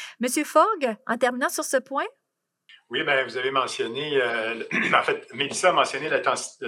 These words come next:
Speaker 2: l'authenticité comme étant un facteur très important, puis je suis très d'accord avec ça. C'est, c'est, c'est effectivement très important, puis c'est, c'est ce que, c'est ce que tout à l'heure, quand je parlais de, de leadership personnel puis d'alignement personnel, donc ceux qui sont intéressés de pousser là-dedans,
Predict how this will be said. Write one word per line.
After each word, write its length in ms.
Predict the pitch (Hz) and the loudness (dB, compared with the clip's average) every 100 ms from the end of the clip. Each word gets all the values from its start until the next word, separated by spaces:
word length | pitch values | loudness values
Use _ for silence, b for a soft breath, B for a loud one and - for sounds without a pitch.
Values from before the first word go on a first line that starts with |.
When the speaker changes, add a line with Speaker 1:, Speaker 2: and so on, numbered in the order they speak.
| 113 | -10
Speaker 2:
l'authenticité 600 | 120 113 127 - - - | -6 -2 -2 -2 -8 -4
comme 140 | 165 123 | 0 0
étant 200 | 113 135 | 0 0
un 260 | 120 120 | 0 -4
facteur 300 | - 107 131 | -4 0 0
très 200 | - 120 120 | 2 0 0
important, 380 | 113 107 143 135 | -2 -2 -2 -4
puis 100 | - | -4
je 60 | - | -2
suis 60 | |
très 120 | - | 0
d'accord 260 | 120 110 127 | 2 4 4
avec 200 | 113 107 | 2 -2
ça. 140 | - 143 - B B - | -4 -8 -10 B B -6
C'est, 300 | 127 110 - | -2 0 -2
c'est, 240 | - 110 | -6 -6
c'est 160 | 104 110 | -6 -6
effectivement 380 | 117 - 120 123 | -6 -4 -2 2
très 200 | 127 113 | 2 4
important, 380 | 113 110 147 165 | 2 0 0 0
puis 120 | - | -2
c'est, 260 | - 120 123 | -4 -2 -4
c'est 120 | - | -8
ce 100 | - | -4
que, 220 | 113 113 - | -4 -4 -10
c'est 140 | - 113 | -14 -8
ce 60 | |
que 80 | 117 | -4
tout 420 | 107 - - - | -4 -6 -8 2
à 40 | 127 | 4
l'heure, 120 | 135 | 4
quand 80 | 120 | 2
je 80 | |
parlais 240 | 120 117 127 | 0 0 2
de, 240 | 120 101 B B B - | 2 0 B B B -2
de 60 | |
leadership 480 | 117 117 113 - 135 | 0 0 0 -2 0
personnel 460 | 123 - 113 127 139 | 0 0 0 -2 -4
puis 100 | 127 | 0
d'alignement 480 | 117 113 113 117 127 | 0 2 0 0 2
personnel, 500 | 110 - 104 110 135 | 0 -2 -2 0 -2
donc 220 | 113 110 - | -2 -6 -10
ceux 180 | - 120 | -8 -6
qui 80 | |
sont 160 | - 117 | -2 -2
intéressés 440 | 107 107 104 104 | -2 -2 -2 -4
de 60 | - | -10
pousser 220 | - 135 | -4 0
là-dedans, 420 | 120 - 120 131 | 0 2 2 2